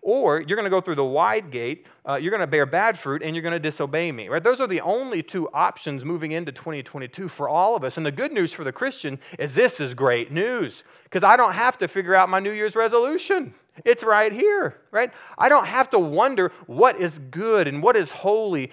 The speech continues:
and, and what is proper for me to pursue in twenty twenty-two, 'cause the Bible is clear on exactly what that is for us. But let's read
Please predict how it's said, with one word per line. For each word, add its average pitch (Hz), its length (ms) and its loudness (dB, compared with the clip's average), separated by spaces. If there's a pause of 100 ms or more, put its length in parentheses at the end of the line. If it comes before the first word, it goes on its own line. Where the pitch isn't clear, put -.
(140)
and, 170 120 -4
and 170 160 -4
what 226 200 2
is 175 140 2
proper 202 540 0
for 175 140 -6
me 175 120 -2
to 165 60 -6
pursue 233 440 -8
in 185 80 -4
twenty 139 240 -8
twenty-two, 147 340 -8
'cause 156 140 -14
the 131 80 -6
Bible 135 480 0
is 117 160 -14
clear 165 400 -6
on 131 180 -4
exactly 160 640 -10
what 170 220 -4
that 180 200 -2
is 226 220 -6
for 185 180 -6
us. - 280 -8 (560)
But 151 80 -10
let's 226 260 -4
read 208 400 -8